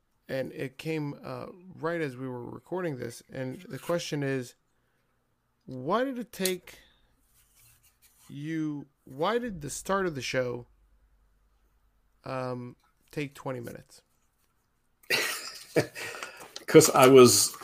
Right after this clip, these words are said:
Speaker 2: really upset and scratching my head to try to figure out why Lily wasn't drafted. And I'm really
Speaker 1: <laughs>
Speaker 2: wondering about why Liv-, Lily wasn't drafted. I mean, I sort of get Charlie, but the whole Lily thing was very confusing to me. So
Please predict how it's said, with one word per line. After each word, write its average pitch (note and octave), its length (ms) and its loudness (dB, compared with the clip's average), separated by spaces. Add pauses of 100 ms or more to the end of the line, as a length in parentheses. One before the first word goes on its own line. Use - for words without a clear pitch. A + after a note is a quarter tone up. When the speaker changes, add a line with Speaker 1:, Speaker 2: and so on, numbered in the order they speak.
Speaker 2:
really C#3+ 340 12
upset B2+ 460 8
and B2+ 100 4
scratching B2 400 8
my G#2+ 120 6
head A#2+ 300 2
to A#2+ 80 -2
try A#2 220 6
to A#2 80 6
figure A#2 340 6
out G#2+ 160 6
why G#2+ 180 4
Lily A2+ 460 8
wasn't C#3+ 320 8
drafted. D#3 500 6 (520)
And A2 140 2
I'm G#2+ 80 6
really A2+ 200 12
Speaker 1:
<laughs> G#2+ 40 8
Speaker 2:
wondering A#2 400 10
about A#2+ 220 10
why G#2+ 140 10
Liv-, A2+ 360 6
Lily B2+ 240 8
wasn't C3 300 6
drafted. D3 260 8
I A#2+ 40 4
mean, G#2+ 100 4
I - 20 2
sort A#2 240 8
of A2 100 2
get A2 280 6
Charlie, C3 560 10 (420)
but A2 300 6
the A2 120 6
whole B2 180 12
Lily A#2 220 12
thing G#2+ 200 6
was F#2+ 120 4
very G2+ 240 6
confusing G2 560 2
to - 120 -4
me. F#2 140 0
So G2+ 420 6